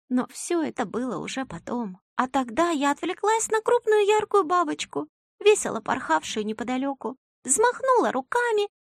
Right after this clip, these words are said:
и пробормотала что-то восхищённо непонятное себе под нос. В следующее мгновение послышался грохот. Неизвестно откуда нам на головы посыпались камни. Один из них довольно чувствительно приложил меня по затылку,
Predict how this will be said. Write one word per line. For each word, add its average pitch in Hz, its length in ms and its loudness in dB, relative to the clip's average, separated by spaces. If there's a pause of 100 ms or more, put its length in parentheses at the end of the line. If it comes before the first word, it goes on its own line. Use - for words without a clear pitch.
(100)
и 539 60 2
пробормотала 453 720 4
что-то 440 300 2
восхищённо 415 600 0
непонятное 349 760 0
себе 277 300 -6
под 247 220 -8
нос. 240 380 -8 (280)
В - 60 -16
следующее 247 760 -2
мгновение 247 680 0
послышался 302 680 -2
грохот. 294 600 -2 (240)
Неизвестно 277 720 2
откуда 277 460 0
нам 277 320 4
на 339 140 4
головы 277 340 2
посыпались 349 680 0
камни. 330 500 4
Один 427 360 0
из 330 140 2
них 294 180 2
довольно 381 440 6
чувствительно 349 600 0
приложил 349 440 2
меня 359 220 2
по 330 120 -2
затылку, 381 520 2